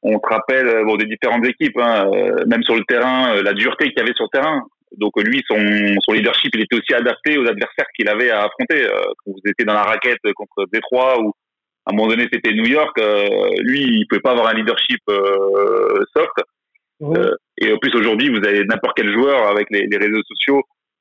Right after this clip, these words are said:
Speaker 1: Il, il a un ego, il y a des joueurs qui, qui, qui sont un peu, euh, overrated, euh, parce qu'ils ont plein de followers, parce qu'ils ont du style, parce que si, parce que ça. Euh, donc, je suis pas sûr qu'on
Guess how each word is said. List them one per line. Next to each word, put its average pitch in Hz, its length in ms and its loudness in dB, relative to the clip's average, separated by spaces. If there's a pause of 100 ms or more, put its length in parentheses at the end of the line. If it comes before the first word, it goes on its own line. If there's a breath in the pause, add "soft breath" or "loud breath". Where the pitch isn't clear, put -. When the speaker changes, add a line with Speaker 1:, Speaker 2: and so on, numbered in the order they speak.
(320)
Speaker 1:
Il, - 160 -4
il 107 180 0
a 110 60 0
un 110 140 0
ego, 123 400 2
il 127 40 2
y 113 40 2
a 101 40 -2
des 104 100 2
joueurs 110 180 0
qui, 107 300 -4 (100)
qui, 202 100 -20 (180)
qui - 120 -20
sont 233 80 -6 (280)
un 107 120 -2
peu, 123 320 2
euh, 98 440 2
overrated, 120 760 2
euh, 101 580 2
parce 98 160 -2
qu'ils 107 400 0
ont 101 220 2
plein 107 160 2
de 98 240 2
followers, 107 320 4
parce 98 160 -4
qu'ils 98 140 -2
ont 101 80 -2
du 101 120 -4
style, - 280 0
parce 95 200 -4
que 98 80 0 (100)
si, - 140 -4
parce - 140 -2
que 107 160 -2
ça. 139 120 2 (680)
Euh, 90 220 2
donc, 98 240 0
je 104 80 0
suis - 100 -6
pas 123 140 0
sûr - 160 -2
qu'on 131 100 0